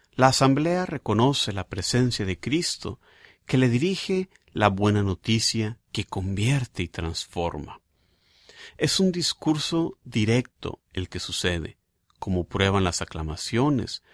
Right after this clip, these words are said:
con las que se responde a la proclamación. "Gloria a ti, Señor Jesús", o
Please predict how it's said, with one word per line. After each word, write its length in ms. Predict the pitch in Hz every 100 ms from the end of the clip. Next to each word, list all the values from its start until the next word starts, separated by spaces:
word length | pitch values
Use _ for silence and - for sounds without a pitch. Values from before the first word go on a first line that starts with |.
| - _
con 160 | - 151
las 140 | 147
que 120 | 151
se 120 | 139
responde 640 | 139 135 - 151 170 160 104
a 40 |
la 120 | 92
proclamación. 800 | - 87 87 82 80 - 80 - _ _ _ _ _ _ _ _
"Gloria 540 | - 123 135 120 107 92
a 40 |
ti, 300 | - 175 190
Señor 500 | - 117 101 110 107
Jesús", 800 | - 95 - 127 123 - - - - _ -
o 300 | 92 87